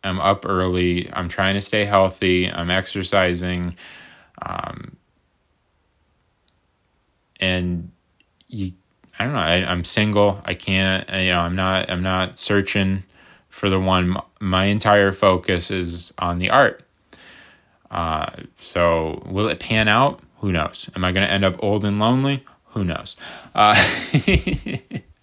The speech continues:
but I'll have a lot of art done. Uh, so yeah, it's, it's a very,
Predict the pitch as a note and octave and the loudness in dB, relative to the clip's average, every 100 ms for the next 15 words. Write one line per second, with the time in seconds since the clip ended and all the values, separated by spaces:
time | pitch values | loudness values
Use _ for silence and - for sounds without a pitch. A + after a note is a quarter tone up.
0 | A#3+ - - B2 A#2+ D3 D3+ D3 D#3 D3 | -8 -8 -4 6 6 8 6 6 8 10
1 | C#3+ D#3 - A#2 F#2+ E2+ - - - - | 8 6 2 0 0 -4 -12 -20 -20 -20
2 | - - G#2 G2+ G2 - D#3 C3+ F2+ G2 | -8 0 4 4 2 -2 2 4 2 0
3 | - G#2+ A2 G2+ G#2+ A2 G#2+ G#2+ G#2 G2+ | -6 -4 -4 -4 -4 0 0 0 0 -2